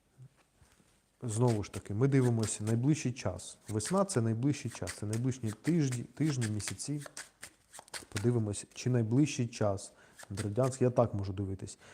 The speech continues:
Бо потім, е, з першого числа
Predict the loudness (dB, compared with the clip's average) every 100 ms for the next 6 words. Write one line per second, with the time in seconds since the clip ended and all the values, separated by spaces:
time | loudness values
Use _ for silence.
0 | -20 -20 -8 2 4 8 8 8 2 -2
1 | -8 _ _ _ _ _ -8 0 2 2
2 | 4 8 8 8 4 4 4 2 0 -8
3 | _ _ _ _ _ _ _ -6 -4 -2
4 | 2 4 4